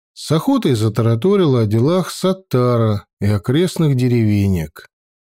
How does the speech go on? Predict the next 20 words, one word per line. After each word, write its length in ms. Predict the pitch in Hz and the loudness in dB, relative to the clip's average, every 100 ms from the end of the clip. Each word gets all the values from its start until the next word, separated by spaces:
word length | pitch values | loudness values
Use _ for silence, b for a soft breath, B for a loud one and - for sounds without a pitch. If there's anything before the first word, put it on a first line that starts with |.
| _ _ _ _ - | _ _ _ _ -8
Замелькали 840 | 95 139 180 185 247 240 165 90 82 | -2 2 2 2 0 0 0 -2 -4
ясные 600 | 87 104 104 - 92 82 | -2 0 0 -2 -4 -4
холмы, 680 | - 82 82 101 175 175 | -4 -6 -2 0 0 2
берёзовые 720 | 156 165 226 214 123 113 107 87 | 2 0 0 0 0 0 0 -2
пади, 560 | - 139 165 151 131 | -4 -2 0 0 -2
светлые 640 | 120 127 160 185 139 127 113 | -2 0 0 0 2 2 2
рощи 760 | 113 160 147 - 127 120 117 _ _ _ _ _ - | 2 0 0 -4 -2 -2 -4 _ _ _ _ _ -4
и 200 | 185 170 | 0 0
тому 400 | 135 131 131 120 | 0 0 2 0
подобное 640 | 123 123 143 117 95 80 | 0 0 0 2 0 -2
название, 800 | 80 98 98 104 92 76 62 57 - _ _ _ - | -2 -2 0 0 0 -2 -6 -12 -18 _ _ _ -20
что 200 | - 131 | -6 -2
могли 360 | 147 160 196 | 0 0 0
быть 260 | 170 127 107 | 0 0 0
везде, 600 | 101 98 90 87 151 185 | 0 0 -2 -2 0 0
где 260 | 147 123 139 | 0 0 2
угодно, 880 | 135 113 107 110 98 80 73 65 - _ _ _ - | 2 0 0 0 0 -4 -6 -8 -16 _ _ _ -6
в 180 | 160 | -2
любом 520 | 220 226 139 95 71 80 | 0 0 0 -2 -4 -4
мире. 540 | 117 139 123 76 - | 0 0 0 -2 -8